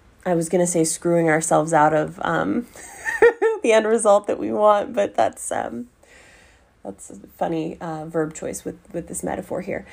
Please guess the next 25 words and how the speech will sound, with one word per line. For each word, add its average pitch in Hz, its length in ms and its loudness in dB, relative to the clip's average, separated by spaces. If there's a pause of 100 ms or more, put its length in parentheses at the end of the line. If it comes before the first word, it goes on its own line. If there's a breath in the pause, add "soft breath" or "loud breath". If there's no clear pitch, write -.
(280 loud breath)
But - 120 0
we 294 200 8
are, 262 120 6
yeah, - 300 4
we 269 220 2
are 277 140 6
basically 190 580 -2
preventing 190 640 0
ourselves 147 580 -2
from 175 140 0
getting 160 260 4
what 156 160 2
it 147 100 -2
is 147 140 -4
that - 140 -14
we 156 100 -4
want, 151 380 -4
right? 151 180 -2
If 170 140 -8
what 196 140 0
we 208 100 -8
want 151 400 -2
is 160 260 -6 (440 soft breath)
to 165 320 0
have 175 520 0